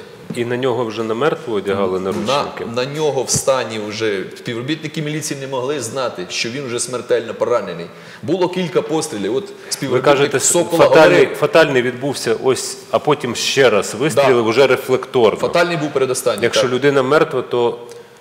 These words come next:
Speaker 1: вона вже не стріляє. Яке
Speaker 2: Е,
Speaker 1: рефлекторне? Чи
Speaker 2: Якщо
Speaker 1: я
Speaker 2: поранення, якщо поранення,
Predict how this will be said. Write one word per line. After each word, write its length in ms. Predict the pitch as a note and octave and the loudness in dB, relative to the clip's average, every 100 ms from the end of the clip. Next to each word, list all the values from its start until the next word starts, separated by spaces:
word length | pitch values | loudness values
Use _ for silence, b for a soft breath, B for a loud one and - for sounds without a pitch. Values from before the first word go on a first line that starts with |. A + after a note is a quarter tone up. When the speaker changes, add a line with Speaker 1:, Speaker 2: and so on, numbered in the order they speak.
| - - | -20 -6
Speaker 1:
вона 180 | A#2 C3+ | 0 0
вже 160 | A#2+ | 0
не 120 | B2+ | -2
стріляє. 540 | A#2+ - C3 B2 F#2+ D#2+ | -4 -4 -2 2 4 2
Яке 200 | F2+ B2 | 0 0
Speaker 2:
Е, 40 | |
Speaker 1:
рефлекторне? 720 | A2 G#2+ F#2 - F#2 E2+ E2 E2 | 0 -2 -6 -4 -4 -4 -8 -12
Чи 280 | - G#2+ F2+ - - - | -8 -6 -6 -10 -18 -4
Speaker 2:
Якщо 400 | C#3+ D#3+ - G#3+ | -2 0 0 4
Speaker 1:
я 100 | G#3 | 2
Speaker 2:
поранення, 720 | - D3+ D#3 D3 A#2 G2+ F2 E2 - | 2 0 0 0 -4 -8 -10 -12 -12
якщо 380 | A2 A#2 - E3+ | -10 -8 -4 -4
поранення, 580 | - D3 D3+ C3+ G2 F2+ | 0 0 0 -2 -8 -10